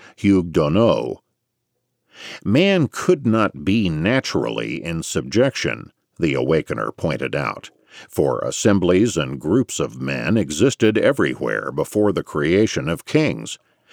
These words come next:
and even today it is possible to find a people without a magistrate, but never a magistrate without a people.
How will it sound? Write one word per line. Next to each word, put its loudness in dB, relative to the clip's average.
and 2
even 4
today 2
it -2
is -4
possible -2
to -2
find 0
a -2
people -2
without 2
a -4
magistrate, -2
but 2
never 0
a -2
magistrate -2
without 0
a 0
people. -6